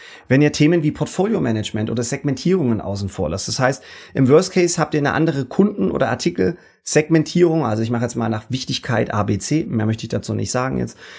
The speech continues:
ähm, habt ihr kommerziell in euren Sales-Prozessen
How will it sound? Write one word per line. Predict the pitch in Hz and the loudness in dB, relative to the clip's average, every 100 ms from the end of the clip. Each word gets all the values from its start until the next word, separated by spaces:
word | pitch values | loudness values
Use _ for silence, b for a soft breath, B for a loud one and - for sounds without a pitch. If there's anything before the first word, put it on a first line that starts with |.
| B B | B B
ähm, | 131 123 - b b | 2 2 -2 b b
habt | - 139 - | -4 -2 0
ihr | 135 123 | 0 2
kommerziell | 139 170 190 185 180 165 | 4 4 4 2 2 2
in | 143 | 2
euren | 120 120 | 0 0
Sales-Prozessen | - 156 170 - - 156 - 165 185 185 - | 2 2 0 -2 -2 -2 0 0 0 0 -2